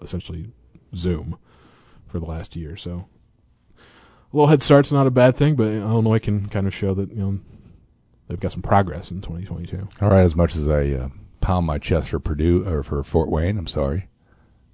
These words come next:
Speaker 2: Muncie's a close second. I would recruit every kid from Muncie 'cause they're m-, kinda tough.
Speaker 1: Well, Reggie
Speaker 2: Right.
Speaker 1: Bass straddles the line then.
Speaker 2: Mm-hmm.
Speaker 1: Muncie kid playing in Fort Wayne. So
Speaker 2: Yeah.
Speaker 1: he's apparently going to be your favorite player of
Speaker 2: Might
Speaker 1: all
Speaker 2: be.
Speaker 1: time.
Speaker 2: Just might be. All right, number five, and here's the big one.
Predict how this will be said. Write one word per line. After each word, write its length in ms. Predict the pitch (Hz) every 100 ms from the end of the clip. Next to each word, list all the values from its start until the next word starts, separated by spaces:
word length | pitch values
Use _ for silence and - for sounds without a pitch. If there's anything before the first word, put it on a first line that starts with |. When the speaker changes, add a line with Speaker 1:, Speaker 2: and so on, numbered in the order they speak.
| _ _
Speaker 2:
Muncie's 500 | 78 85 80 76 71
a 100 | 67
close 360 | - 76 67 -
second. 380 | 73 67 - - - -
I 60 | 80
would 200 | 76 71
recruit 400 | 76 - 78 67 - - _ _ _ -
every 280 | 80 76 73
kid 340 | - 82 71
from 160 | - 73
Muncie 300 | 71 71 -
'cause 180 | 87 76
they're 100 | 69
m-, 220 | 67 65 - _ _ _ _ -
kinda 160 | 80 76
tough. 480 | 80 69 - - - - _ _ _ -
Speaker 1:
Well, 280 | 127 117
Reggie 340 | 117 107 110 -
Speaker 2:
Right. 80 | 76
Speaker 1:
Bass 500 | 110 110 - - - _ _ -
straddles 540 | - - 120 120 120 110
the 100 | 107
line 320 | 117 127 92
then. 200 | 85 90
Speaker 2:
Mm-hmm. 360 | 120 71 76
Speaker 1:
Muncie 260 | 101 101 107
kid 180 | - 104
playing 220 | 117 120
in 80 | 120
Fort 200 | 131 120
Wayne. 280 | 139 90 85
So 120 | 92
Speaker 2:
Yeah. 160 | 71 101
Speaker 1:
he's 180 | -
apparently 400 | - - 120 110
going 200 | 107 104
to 60 | 101
be 80 | 95
your 180 | 95 98
favorite 380 | - 101 92
player 280 | 82 95 90
of 40 | 90
Speaker 2:
Might 120 | 80
Speaker 1:
all 40 | 87
Speaker 2:
be. 120 | 90
Speaker 1:
time. 220 | 80 85
Speaker 2:
Just 240 | - 90 -
might 200 | 82 85
be. 120 | 78
All 80 | 110
right, 100 | 131
number 180 | 123 117
five, 380 | - 123 104 90
and 140 | 87
here's 180 | 98 104
the 80 | 80
big 200 | 90 90
one. 300 | 71 65